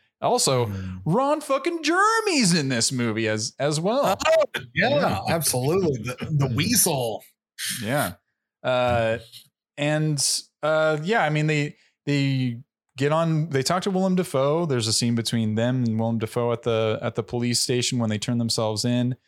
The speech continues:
Speaker 1: This is after, uh, they're at the infirmary where the Tourette's bartender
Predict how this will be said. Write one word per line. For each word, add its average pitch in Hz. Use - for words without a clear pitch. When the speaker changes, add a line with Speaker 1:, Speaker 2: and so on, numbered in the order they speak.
Speaker 1:
This 127
is 131
after, 139
uh, 110
they're 117
at 110
the 113
infirmary 113
where 107
the 117
Tourette's 110
bartender 113